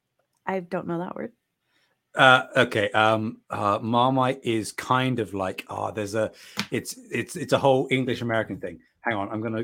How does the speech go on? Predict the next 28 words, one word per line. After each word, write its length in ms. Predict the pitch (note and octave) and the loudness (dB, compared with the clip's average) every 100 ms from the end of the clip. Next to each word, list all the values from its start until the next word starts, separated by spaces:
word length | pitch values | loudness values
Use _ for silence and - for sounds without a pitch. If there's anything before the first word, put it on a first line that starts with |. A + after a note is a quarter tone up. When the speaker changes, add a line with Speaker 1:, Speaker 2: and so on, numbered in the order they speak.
| A#2 | -6
Speaker 2:
I'm 100 | A2 | -6
gonna 140 | A#2+ | -2
Google 300 | C#3+ C#3 G#2+ | 2 2 0
it. 120 | A2 - - | -6 -8 -14
I'm 80 | G#2+ | -10
gonna 140 | G#2+ | -8
Google 420 | G2+ A#2+ A2 A#2 - _ _ _ | -2 -2 0 -4 -6 _ _ _
Mar-, 300 | G#2 G#2+ B2 - | -6 -4 -4 -6
this 160 | G2+ F#2 | -14 -10
is 140 | G2 A2 | -8 -6
on 120 | A2 | -4
the 80 | C3 | -4
fly. 480 | - A2+ F2+ E2 E2 F2 | -2 -4 -4 -10 -18 -10
We 140 | G2 | -6
are 140 | F#2+ F2+ | -4 -2
Speaker 1:
In 180 | A3 A#3 | 0 6
Speaker 2:
professionals 400 | C4 A3+ F#3+ A3 | 6 6 6 6
here, 120 | - | 6
ladies 240 | G#2 A3+ | 8 8
and 80 | A#3 | 8
Speaker 1:
American. 0 | |
Speaker 2:
gentlemen. 300 | B3 - A3 _ - D5 | 2 -4 -6 _ 4 4
Speaker 1:
<laughs> 320 | - - D#5 A2+ | 4 -2 -2 0
Speaker 2:
Marmite 520 | B2 C#3 C3 C3 C3+ - - - | 2 4 4 0 -2 -10 -20 -12
American 760 | G2 G2+ G2+ G#2 G2 - F2+ E2 | -6 -4 -2 -2 -4 -10 -14 -14
version. 460 | E2+ E2+ - G2 _ _ | -16 -18 -18 -20 _ _
Speaker 1:
<laughs> 400 | G3+ G#3 A#3 - | 2 4 4 4
Speaker 2:
Um, 580 | A2 G#2 G#2 G#2 G2+ F#2+ | 4 4 2 0 -4 -8